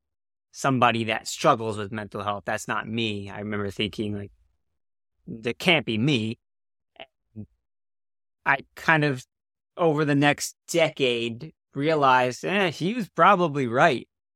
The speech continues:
because I did experience bouts of anxiety throughout college and medical school,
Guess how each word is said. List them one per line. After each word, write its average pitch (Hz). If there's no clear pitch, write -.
because 139
I 127
did 131
experience 120
bouts 123
of 113
anxiety 117
throughout 120
college 117
and 113
medical 120
school, 113